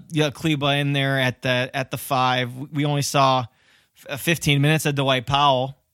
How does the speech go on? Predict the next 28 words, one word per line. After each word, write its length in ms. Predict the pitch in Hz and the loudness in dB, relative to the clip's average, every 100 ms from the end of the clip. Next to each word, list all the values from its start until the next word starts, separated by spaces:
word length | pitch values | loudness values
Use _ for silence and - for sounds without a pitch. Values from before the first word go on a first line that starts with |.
| _ _ | _ _
which 260 | 139 131 - | -10 -8 -6
is, 360 | 127 120 117 - | -6 -6 -8 -6
uh, 240 | 127 123 - | -6 -8 -12
something 400 | - 139 135 135 | -4 -2 0 2
maybe 180 | 131 131 | 2 0
that 120 | 131 | -2
that's 180 | 131 - | -2 -2
foretelling 480 | 131 120 127 131 | -6 -2 0 0
for 120 | 123 127 | -2 -4
this 180 | 123 | -4
series. 580 | - 123 123 127 131 - _ _ _ _ _ _ _ | -2 0 0 0 -2 -6 _ _ _ _ _ _ _
Maybe 280 | 131 139 143 | -2 0 2
we're 120 | 147 | 0
gonna 180 | 147 143 | 0 -2
see, 380 | - 147 143 143 | -2 -2 0 -2
you 160 | 143 | -4
know, 140 | 139 135 | -6 -4
more 320 | 131 139 147 | -2 0 2
of 100 | 143 | 4
that, 320 | 143 143 143 | 4 4 0
and 340 | 135 127 123 120 _ _ _ - | -2 -4 -4 -6 _ _ _ -8
perhaps 360 | 127 127 131 | 0 2 2
Phoenix 380 | - 139 139 - | -2 0 0 -2
goes 280 | - 135 131 | -4 -4 -4
to, 440 | - 135 131 127 123 | -4 -2 -2 -4 -4
you 120 | 131 | -4
know, 240 | 123 120 123 _ _ _ _ _ _ - | -4 -4 -6 _ _ _ _ _ _ -16
uh, 260 | - 50 | -12 -12